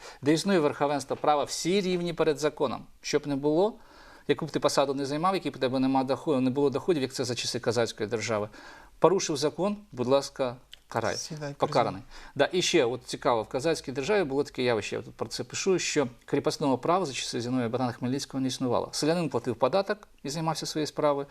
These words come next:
Speaker 1: козаки служили, податок не платили, бо себе отримали, а чумаки — це бізнесмени. Тобто це ринкова економіка з середнім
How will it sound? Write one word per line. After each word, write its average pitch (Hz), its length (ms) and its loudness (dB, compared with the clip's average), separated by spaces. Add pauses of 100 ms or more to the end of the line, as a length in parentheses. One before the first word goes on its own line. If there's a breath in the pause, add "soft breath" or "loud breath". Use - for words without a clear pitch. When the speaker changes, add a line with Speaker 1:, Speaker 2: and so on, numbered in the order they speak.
(200 loud breath)
Speaker 1:
козаки 156 360 0
служили, 131 500 0
податок 110 500 -2
не 165 120 -4
платили, 175 340 0
бо 147 100 -6
себе 147 240 -2
отримали, 147 340 -2 (260 loud breath)
а - 60 2
чумаки — 233 340 0
це - 120 -4
бізнесмени. 170 520 -6 (460 loud breath)
Тобто 196 220 2
це 139 300 2
ринкова 185 420 2
економіка 220 680 0
з - 60 -10
середнім 190 560 2